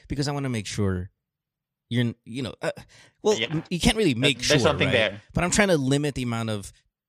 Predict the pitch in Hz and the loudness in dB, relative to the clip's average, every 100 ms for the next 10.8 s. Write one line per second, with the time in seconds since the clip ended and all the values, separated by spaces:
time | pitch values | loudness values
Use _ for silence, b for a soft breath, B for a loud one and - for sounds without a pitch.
0 | - 117 117 - - - 117 95 101 104 | -6 -2 2 2 0 -2 -2 -2 -2 -2
1 | 92 101 98 107 92 95 - 107 - 98 | -4 -4 -2 -2 -4 -6 -6 -8 -6 -6
2 | 95 - 95 85 90 92 85 87 92 _ | -6 -6 -10 -10 -10 -12 -14 -20 -20 _
3 | _ _ _ _ _ - 123 107 101 107 | _ _ _ _ _ -8 0 0 2 0
4 | 90 85 _ _ _ _ _ 170 165 - | -2 -6 _ _ _ _ _ 0 0 0
5 | 180 175 185 180 190 165 127 104 90 - | 0 2 2 2 0 0 -2 -4 -8 -12
6 | - 117 110 110 92 95 85 85 87 - | -10 -6 -4 -4 -4 -4 -4 -6 -12 -20
7 | _ _ _ _ _ _ _ _ _ _ | _ _ _ _ _ _ _ _ _ _
8 | _ _ _ - - 151 147 120 - 113 | _ _ _ 2 4 4 2 0 0 0
9 | 117 107 104 92 90 87 80 - - - | 2 0 0 -2 -4 -8 -10 -12 -12 -12
10 | - - - - - - - 82 | -16 -18 -18 -16 -18 -14 -12 -12